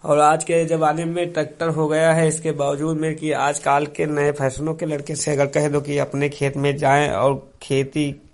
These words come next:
का कारोबार कर लें और कोना गोड़े आएं, तो वो मुंह बिचकाते हैं, काम भी नहीं करते हैं। इसीलिए अब आज के समय में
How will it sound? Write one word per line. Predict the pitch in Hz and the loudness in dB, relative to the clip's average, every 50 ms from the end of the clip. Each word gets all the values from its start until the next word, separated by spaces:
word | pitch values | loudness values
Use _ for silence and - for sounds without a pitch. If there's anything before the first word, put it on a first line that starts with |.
| _ _ _ _ _ - - | _ _ _ _ _ -8 -2
का | - 143 | 0 0
कारोबार | 143 139 139 135 139 143 139 143 139 143 143 | 2 4 4 4 4 4 4 4 4 4 4
कर | 143 - 147 | 2 0 0
लें | 147 147 143 143 143 143 | 2 2 2 2 4 4
और | 143 143 143 | 4 4 2
कोना | 139 - - 135 131 135 139 139 | 0 -4 -2 -2 0 0 0 0
गोड़े | 135 135 139 143 147 147 | 2 2 2 4 4 4
आएं, | 143 143 143 143 143 | 4 4 2 2 0
तो | 147 - 151 143 | 0 -2 0 0
वो | 143 143 143 | 2 0 0
मुंह | 143 143 147 147 147 | 0 -2 -2 -2 -2
बिचकाते | 147 139 - - 135 131 - - 156 147 | -2 -2 0 0 0 0 0 -2 -4 -2
हैं, | 131 143 143 | -2 -2 -4
काम | 139 - 131 131 139 139 135 | -4 -2 -2 0 0 0 -2
भी | 139 139 | -2 -2
नहीं | 131 131 135 | -2 -2 -4
करते | 131 - 131 131 - - - 151 | -4 -6 -6 -6 -6 -6 -6 -4
हैं। | 139 139 139 | -4 -4 -6
इसीलिए | - - 139 - - 151 147 147 147 147 | -6 -8 -8 -8 -8 -6 -4 -4 -4 -4
अब | 135 - 92 120 143 131 - | -4 -4 -4 -4 -4 -4 -4
आज | - 131 147 147 147 - | -2 -2 -2 -2 -4 -6
के | - 160 | -8 -8
समय | 156 - 143 139 143 147 | -6 -6 -4 -4 -2 -2
में | 147 - - 160 | -2 -4 -6 -8